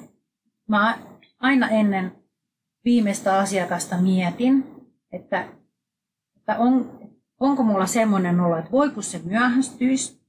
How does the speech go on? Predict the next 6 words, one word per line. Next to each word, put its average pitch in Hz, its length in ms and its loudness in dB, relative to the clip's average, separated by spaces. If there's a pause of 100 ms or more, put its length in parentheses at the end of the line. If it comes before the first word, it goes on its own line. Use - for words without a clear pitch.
tai 190 220 0
ei 180 60 0
tulisi 175 400 -4
ollenkaan. 247 640 0 (1080)
Tai 220 180 2
sitten, 208 560 -2